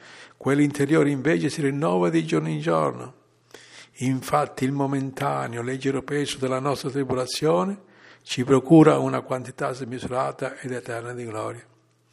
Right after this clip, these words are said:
Noi non fissiamo lo sguardo sulle cose visibili, ma su quelle invisibili,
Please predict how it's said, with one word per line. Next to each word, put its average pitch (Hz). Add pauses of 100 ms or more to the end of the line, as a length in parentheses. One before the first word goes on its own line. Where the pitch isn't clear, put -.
(640)
Noi 131
non 135
fissiamo 131
lo 131
sguardo 123
sulle 127
cose 131
visibili, 127 (160)
ma 117
su 139
quelle 120
invisibili, 117